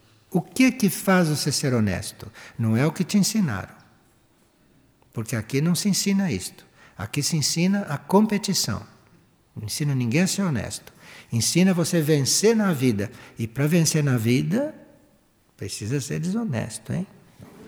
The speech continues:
Nesta vida, não é? Bom, à medida que a consciência se expande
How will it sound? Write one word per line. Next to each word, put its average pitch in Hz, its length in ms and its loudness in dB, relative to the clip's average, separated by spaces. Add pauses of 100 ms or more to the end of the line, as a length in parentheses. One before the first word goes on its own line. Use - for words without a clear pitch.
(2000)
Nesta 123 540 4
vida, 92 400 0
não 107 100 4
é? 151 220 2 (880)
Bom, 104 480 0 (1300)
à 165 80 6
medida 220 540 8
que 202 180 2
a 165 180 4
consciência 151 640 4
se - 160 2
expande 127 800 4